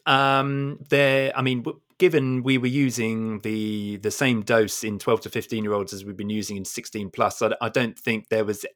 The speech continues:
any serious questions about how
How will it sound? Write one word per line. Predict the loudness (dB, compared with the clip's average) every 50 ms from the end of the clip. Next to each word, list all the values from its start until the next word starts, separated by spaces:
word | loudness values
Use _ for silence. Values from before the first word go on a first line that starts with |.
| _
any | -2 -2 -2 0 -2 -2 -4 -4 -4 -4 -6 -6 -8 -10 _ _ _ _ _ _
serious | -10 -6 -2 2 4 4 4 4 2 0 -2 -2
questions | -2 -2 -2 0 -2 -6 -8 -8 -8 -8 -4
about | -4 -2 -2 -2 -4
how | -6 -6 -4 -2 -2 0 0 0 -2 -4